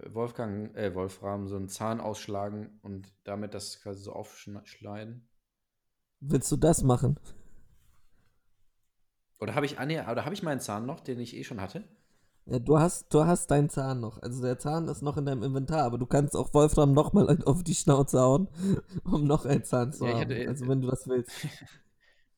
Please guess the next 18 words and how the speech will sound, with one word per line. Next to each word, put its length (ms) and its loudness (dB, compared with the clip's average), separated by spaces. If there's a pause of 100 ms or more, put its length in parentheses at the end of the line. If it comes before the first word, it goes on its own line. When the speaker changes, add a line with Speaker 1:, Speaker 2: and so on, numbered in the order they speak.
(140)
Speaker 1:
Ich 80 -8
hätte 140 -6
jetzt 140 -6
überlegt, 320 -6
dass 100 -8
ich 60 -10
dafür 260 -6
jetzt 160 -10
extra 160 -12
noch 160 -10
mal 140 -8
einen 100 -8
neuen 320 -8
mache, 240 -10
so, 220 -14
weil 100 -8
dann 220 -12 (640)
Speaker 2:
Okay. 320 -2